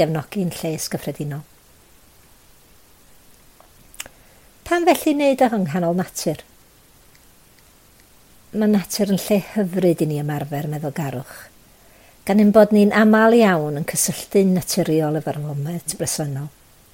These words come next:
Mae ein synhwyrau'n aml iawn yn deffro pan byddwn yn treulio amser tu allan. Gellir gwneud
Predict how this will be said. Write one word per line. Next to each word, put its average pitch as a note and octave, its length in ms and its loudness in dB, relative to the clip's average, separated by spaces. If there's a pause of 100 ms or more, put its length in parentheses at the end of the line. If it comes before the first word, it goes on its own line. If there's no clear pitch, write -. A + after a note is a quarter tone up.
(1700)
Mae E3+ 200 -4
ein F3+ 120 -4
synhwyrau'n G#3 880 6
aml E3 400 0
iawn D3 300 -4
yn D#3 80 -4 (100)
deffro D#3 520 -2 (120)
pan D3+ 160 -6
byddwn D3 280 -4
yn C#3 100 -10
treulio C#3+ 320 -4
amser D3 400 -6
tu - 160 -8
allan. - 300 -12 (3250)
Gellir C4+ 320 0
gwneud C4+ 260 6